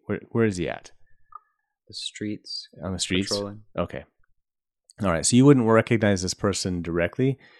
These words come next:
Speaker 1: but he's wearing the uniform of a prison guard. He looks like maybe he's in, uh, some kind of leadership, like a sergeant or something like that.
Speaker 2: See.
Speaker 1: So tuck that away.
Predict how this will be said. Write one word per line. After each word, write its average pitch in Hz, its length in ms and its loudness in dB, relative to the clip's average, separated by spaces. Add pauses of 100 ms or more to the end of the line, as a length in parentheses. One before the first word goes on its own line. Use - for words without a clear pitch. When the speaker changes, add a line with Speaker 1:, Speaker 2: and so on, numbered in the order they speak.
(300)
Speaker 1:
but 101 440 2
he's 104 220 0
wearing 123 300 4
the 101 80 2
uniform 92 840 0
of 85 440 -6 (440)
a 80 160 -8
prison 90 720 -4 (240)
guard. 73 500 -8 (580)
He 92 80 -6
looks 95 220 -2
like 87 200 -4
maybe 85 220 -2
he's 82 220 -4
in, 80 220 -6 (100)
uh, 52 260 -12 (240)
some 92 200 -6
kind 82 180 -6
of 76 80 -6
leadership, 78 520 -6
like 80 140 -6
a 64 60 -8
sergeant 73 580 -4
or 64 60 -10
something 80 300 -10
like - 120 -14
that. - 280 -8 (1300)
Speaker 2:
See. - 380 -14 (1400)
Speaker 1:
So - 140 -16
tuck - 280 -8
that 80 220 -6
away. 78 680 -8